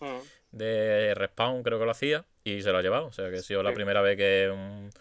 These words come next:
Speaker 2: un estudio de videojuegos gana un Oscar. O sea, que... Se abre un, entre medias un poco la veda, pero bueno,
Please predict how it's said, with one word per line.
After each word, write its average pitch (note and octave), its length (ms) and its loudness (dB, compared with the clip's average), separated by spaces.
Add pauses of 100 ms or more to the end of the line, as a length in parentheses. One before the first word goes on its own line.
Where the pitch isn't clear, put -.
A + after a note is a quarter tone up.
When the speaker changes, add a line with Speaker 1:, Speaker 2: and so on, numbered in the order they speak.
(160)
Speaker 2:
un G#2+ 140 -4
estudio G#2+ 220 0
de A2 40 2
videojuegos A2 320 4
gana A2+ 160 2
un G2+ 80 -6
Oscar. - 220 -6
O - 40 0
sea, F2+ 160 -4
que... F2 380 -4 (680)
Se - 160 -4
abre G2 200 4
un, G#2 960 -6
entre F#2+ 220 2
medias A2 380 6
un F#2+ 100 -4
poco G#2 200 2
la G#2 100 6
veda, A2+ 240 4
pero A2 180 2
bueno, A2 240 0